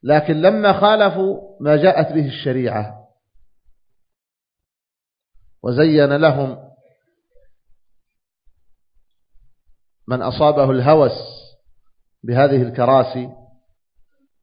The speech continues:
حتى صار كالمجنون، بل هو مجنون في حب الرئاسة وفي حب المناصب وفي حب الزعامة.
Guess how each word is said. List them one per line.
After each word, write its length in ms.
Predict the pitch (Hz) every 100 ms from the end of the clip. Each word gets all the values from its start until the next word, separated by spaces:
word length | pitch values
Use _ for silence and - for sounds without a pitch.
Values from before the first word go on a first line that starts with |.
| _ _ _ _ _ _ _ _ _
حتى 300 | - 117 127
صار 280 | 135 143 135
كالمجنون، 800 | 135 131 127 113 127 131 104 107
بل 140 | 127
هو 220 | 131 143
مجنون 680 | 123 113 123 127 110 98 - _ _ _ _ _ _ _ _ _ _ _ _ _ _ _ _ - - - _ _ _ _ _ _ _ _ _ _
في 160 | - 123
حب 220 | 135 123
الرئاسة 720 | 123 120 123 131 120 110 98 - _ _ _ _ _ _ _ _ _ _ _
وفي 220 | - 120
حب 220 | 120 139 123
المناصب 640 | 120 123 127 120 - 101 - _ _ _ _ _ _ _ _ _ _
وفي 220 | - 120
حب 200 | 117 131
الزعامة. 720 | 123 110 120 113 131 110 95